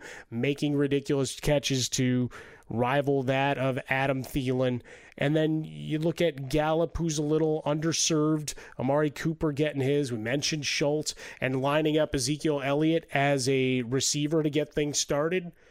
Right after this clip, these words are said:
A nice little ploy, right? Get a couple of blockers in front of them. They were better at blocking than any of the offensive line work, uh, coming into that game.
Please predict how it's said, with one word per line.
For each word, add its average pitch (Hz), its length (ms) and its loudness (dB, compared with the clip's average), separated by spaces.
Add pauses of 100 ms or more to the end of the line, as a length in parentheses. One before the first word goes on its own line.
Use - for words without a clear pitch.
(180)
A 123 40 -4
nice 123 380 -2
little 160 180 0
ploy, 196 400 0
right? 135 240 0
Get 147 160 0
a 147 40 0
couple 156 280 -2
of 135 80 0
blockers 147 500 0
in 147 80 -4
front 143 200 0
of 147 60 -2
them. 165 120 0
They 160 100 4
were 190 120 4
better 156 320 2
at 127 120 0
blocking 139 440 0
than 127 100 0
any 151 220 0
of 123 60 0
the 117 100 -4
offensive 120 520 -4
line 135 300 0
work, 110 300 -4 (380)
uh, 127 180 2
coming 139 320 0
into 131 200 0
that 127 220 0
game. 143 320 0